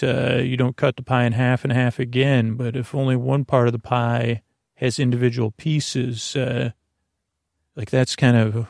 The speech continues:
what Planet Zipper was like at the time I was there. They said, "Okay, well, this'll sa-, maybe this'll satisfy most of our needs for individualism, and these other buds, well, maybe they'll keep evolving, maybe they'll become individuals,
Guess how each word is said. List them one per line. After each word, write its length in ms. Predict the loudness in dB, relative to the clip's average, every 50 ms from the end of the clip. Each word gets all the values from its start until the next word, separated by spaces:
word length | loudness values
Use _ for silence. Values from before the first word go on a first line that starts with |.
| -8 -6
what 200 | -4 -4 -4 -2
Planet 360 | -2 0 2 2 2 0 -2
Zipper 540 | -2 0 0 0 0 -2 -4 -2 -2 -2 -2
was 240 | -2 -4 -4 -2
like 320 | -2 0 2 2 0 0 -2
at 140 | -4 -4 -4
the 100 | -6 -4
time 340 | -2 0 2 2 2 2
I 80 | 0 0
was 140 | 0 -2 -2
there. 640 | 0 2 4 6 6 6 4 4 2 -2 -6 -6 -8 _ _ _ _ _ _ _ _ _ _ _ _ _ _ _ _ _ -8
They 80 | -6 -4
said, 180 | 0 2 4
"Okay, 380 | 4 4 4 4 2 2 2 2
well, 340 | 0 0 0 0 0 0 0
this'll 540 | 0 -2 -2 0 0 0 0 0 0 -4
sa-, 420 | -6 -4 -2 0 2 2 0 0 -2
maybe 240 | 0 0 2 2 2
this'll 260 | 0 0 0 -2 -2
satisfy 1000 | -2 -2 0 0 2 2 2 0 -2 -2 0 2 2 4 4 4 4 2 2 2
most 520 | 0 0 4 4 6 4 4 2 0 -2
of 120 | 0 2 4
our 240 | 4 4 4 4
needs 500 | 4 4 2 2 2 2 0 -2 -4 -6
for 220 | -10 -8 -4 -4 -2
individualism, 800 | 0 0 0 2 2 0 0 0 -2 -2 -2 -2 -2 0 0 0
and 100 | 2 2
these 160 | 0 0 0
other 180 | 0 0 0 0
buds, 520 | 0 2 4 6 6 4 4 0 -4 -6
well, 100 | -4 0
maybe 240 | 2 2 4 4 4
they'll 140 | 4 2 2
keep 240 | -2 -4 -4 -2
evolving, 760 | -2 -2 0 0 2 2 0 0 0 0 0 0 0 0 0 0
maybe 280 | 0 0 2 4 4
they'll 100 | 2 2
become 340 | 2 0 0 0 2 2 2
individuals, 1000 | 2 0 0 0 -2 -2 -2 -2 -2 0 0 2 2 2 0 -2 -4 -8 -10 -12